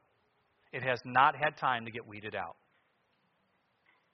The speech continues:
Calvin, in all of his writings, never gives a clear testimony of salvation of faith in Christ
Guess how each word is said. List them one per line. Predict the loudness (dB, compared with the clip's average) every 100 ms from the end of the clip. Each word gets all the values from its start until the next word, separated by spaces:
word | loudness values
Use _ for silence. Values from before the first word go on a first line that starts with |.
| _ _ _ _ _ _ _ _ _ _ _ _ _ _ _ -20 -20 -16 8
Calvin, | 10 12 10
in | 10
all | 10 10
of | 6
his | 6
writings, | 10 12 10 4
never | 8 10 8
gives | 6 4
a | 0 -4
clear | -2 6 6
testimony | 6 4 4 0 0 0
of | 4
salvation | 4 6 2 0 -4
of | 0
faith | 0 0 -4
in |
Christ | -2 0 0